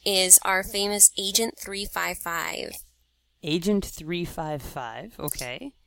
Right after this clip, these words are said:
Speaker 1: She's a member of George Washington's Culver Ring, which is a spy network in New York. There was
Speaker 2: Huh.
Speaker 1: actually a spy ring that they had, that they wore.
Speaker 2: What? <laughs>
Speaker 1: We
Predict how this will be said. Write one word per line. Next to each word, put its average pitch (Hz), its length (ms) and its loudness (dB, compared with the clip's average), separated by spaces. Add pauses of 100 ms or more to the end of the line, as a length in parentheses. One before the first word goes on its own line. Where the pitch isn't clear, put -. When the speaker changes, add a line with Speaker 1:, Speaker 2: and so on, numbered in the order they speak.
(140)
Speaker 1:
She's 240 500 10
a 226 100 2
member 214 400 2
of 196 240 0
George 196 300 -2
Washington's 202 840 2 (240)
Culver 214 580 0
Ring, 214 480 0 (120)
which 220 200 -2
is - 140 12
a 190 60 4
spy 180 440 8
network 269 480 -2 (120)
in 262 140 -2
New 262 100 -2
York. 277 260 -2
There 196 100 -4
was 254 100 2
Speaker 2:
Huh. 330 100 4
Speaker 1:
actually 190 260 4
a 220 80 2
spy 190 440 8
ring 180 580 -4
that - 160 -8
they 160 160 -2
had, 170 380 -6
that 554 120 0
they 605 240 6
wore. - 200 0
Speaker 2:
What? - 1200 -8
<laughs> - 60 -20 (640)
Speaker 1:
We 254 160 8